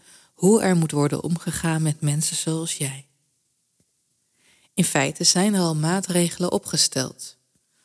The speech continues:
om je destructieve menselijke neigingen in rechte banen te leiden. Drink je voorschriften thee met een lepeltje behoedzaamheid.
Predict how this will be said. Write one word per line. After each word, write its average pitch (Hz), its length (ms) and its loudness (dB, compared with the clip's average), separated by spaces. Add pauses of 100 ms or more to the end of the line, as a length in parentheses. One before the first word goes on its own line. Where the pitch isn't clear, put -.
(280)
om 160 140 2
je 151 120 6
destructieve 196 880 -2
menselijke 190 640 2
neigingen 160 600 2
in 151 180 -2
rechte 135 400 -4
banen 139 380 0
te - 140 -4
leiden. 143 500 -8 (1200)
Drink 160 260 4
je 139 140 -4
voorschriften 190 840 0
thee 175 380 2
met 156 180 -2
een 143 180 -4
lepeltje 214 480 -2
behoedzaamheid. 156 960 -2